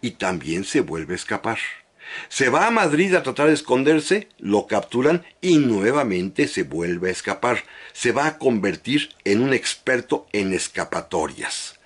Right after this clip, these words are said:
Va a andar rodando por España, tratando de huir de sus perseguidores. Va a tener un serio enemigo en la corte del rey Fernando séptimo, en donde van a tratarlo de poner preso cada vez que pueden y cada vez que lo consiguen.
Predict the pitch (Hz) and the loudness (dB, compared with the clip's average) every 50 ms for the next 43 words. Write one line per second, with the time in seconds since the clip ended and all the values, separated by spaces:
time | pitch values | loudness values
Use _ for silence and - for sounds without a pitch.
0 | - - - - - - - - 135 165 214 214 165 135 143 160 156 - - - | -20 -20 -18 -18 -18 -16 -6 -2 0 0 2 2 2 2 0 0 -2 -6 -10 -6
1 | 101 92 104 101 92 98 104 117 135 131 123 - - - 80 76 73 71 - - | 0 2 2 2 2 0 -2 -2 2 2 2 0 0 -4 -4 -4 -4 -6 -8 -6
2 | - 87 82 73 76 85 - - _ _ - 92 82 - - 101 110 123 123 110 | -6 -6 -4 -4 -6 -8 -10 -12 _ _ -6 -6 -6 -6 -4 -2 2 2 2 4
3 | 95 92 87 90 117 151 180 156 - - - - - - - - _ - 95 95 | 4 2 0 2 4 4 4 4 2 0 -4 -8 -16 -20 -20 -20 _ -4 -4 -2
4 | - - 92 82 - - 87 82 - - 90 78 73 82 90 120 156 160 135 131 | -2 -4 -8 -10 -8 -6 -6 -4 -4 -4 -6 -6 -6 -4 2 2 4 4 4 2
5 | 135 - - - - - _ - 104 101 - 92 92 98 98 101 98 - - - | 2 0 -8 -14 -20 -16 _ -6 -6 -4 -2 -2 0 2 2 0 0 -4 -6 -2
6 | - 113 104 98 95 92 85 85 82 85 98 110 113 101 101 95 87 80 78 78 | 0 0 0 2 0 0 0 0 -2 -2 -2 -2 0 0 -2 -2 -2 -4 -6 -6
7 | - - 107 110 101 - 98 92 85 82 73 78 98 101 98 - 87 85 78 87 | -6 -2 -2 -2 -2 -2 -4 -4 -4 -4 -4 -4 -4 -4 -4 -4 -6 -6 -6 -4
8 | 95 95 92 82 82 85 - 151 - - - 120 113 123 135 - - - - - | -6 -6 -6 -6 -8 -4 -2 -2 -2 -2 -4 -2 -2 -2 -2 -4 -8 -18 -20 -20
9 | - - - 95 98 95 92 92 87 87 78 98 117 127 120 - 87 82 80 - | -20 -10 -6 -4 -4 -2 -2 -2 -2 -2 -2 0 -2 -2 -2 -4 -6 -8 -8 -6
10 | - 120 151 156 156 143 117 104 98 - - 95 113 117 107 - - 117 120 - | -6 -4 -4 0 2 4 4 4 2 0 -2 0 0 0 0 0 -2 -2 0 0
11 | 117 98 - 113 113 117 117 113 - - 110 101 - 143 147 143 147 156 156 151 | -4 -4 -2 0 0 2 2 0 -2 -2 -4 -2 2 4 4 6 6 6 4 2
12 | - - - - - 147 143 139 - 123 110 120 131 135 131 139 135 - - 131 | -2 -10 -10 -2 0 0 0 0 0 -2 0 0 0 0 0 0 -2 0 0 0
13 | 113 101 - - 87 95 101 - 175 165 156 185 202 196 | 0 0 -2 -2 -4 -4 0 0 2 4 4 2 2 0